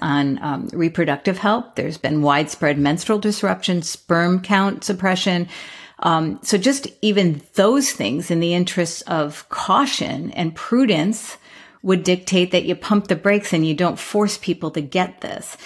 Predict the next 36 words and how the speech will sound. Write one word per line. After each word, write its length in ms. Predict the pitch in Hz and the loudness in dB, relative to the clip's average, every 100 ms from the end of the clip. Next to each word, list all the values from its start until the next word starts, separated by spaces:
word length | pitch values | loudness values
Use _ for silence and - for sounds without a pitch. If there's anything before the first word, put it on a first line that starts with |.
| - - - | -20 -16 0
Um, 220 | 180 175 | 2 2
and 120 | 196 | 4
the 120 | 202 226 | 4 4
other 180 | 302 | 4
thing 260 | 339 180 160 | 2 0 -2
is 320 | 147 165 - | -2 -4 -4
the, 300 | 175 170 - | -2 -2 -2
um, 360 | 117 127 127 - | -2 -2 -2 -4
adverse 360 | - 196 214 208 | -2 2 2 2
event 340 | 185 247 311 - - _ - - | 2 2 0 -6 -20 _ -20 -2
profile 580 | 180 165 165 156 147 - | -2 0 0 2 0 0
in 240 | 180 202 | 2 4
this 240 | 208 208 - | 2 0 0
age 320 | 190 240 - | 0 0 -2
group 280 | 170 165 165 | -2 -2 -2
is 240 | 190 180 - _ | -4 -4 -6 _
concerning. 720 | - 233 277 302 - - - - - _ | 0 2 4 2 0 -6 -12 -14 -20 _
There 340 | 185 170 170 | 2 4 2
is 360 | - 180 170 160 | 2 2 0 0
a 300 | - 170 - 190 | -2 -2 -2 0
much 200 | 220 - | 0 2
higher 240 | 202 196 | 2 2
risk 220 | 190 190 | 2 0
of 100 | 156 | -2
myocarditis 1000 | 160 151 151 156 139 143 160 214 240 - - | 2 0 0 -4 0 0 2 0 -2 -6 -2
in 140 | 175 | 0
young 240 | 165 160 160 | 2 2 2
men 260 | 151 156 | 4 2
and 240 | 180 170 160 | 0 -2 0
young 200 | 151 151 | 0 2
women 400 | 139 143 156 180 - - | 2 2 0 -2 -10 -18
from, 440 | - 170 156 156 - | 0 2 2 0 -4
uh, 180 | 147 - | -2 -2
injection 640 | - 160 151 - - 185 | 0 0 0 0 0 0
versus 320 | 185 160 165 156 | 0 -2 -2 -4
infection. 680 | 151 160 131 - 175 185 | -4 -4 -4 -2 -2 -2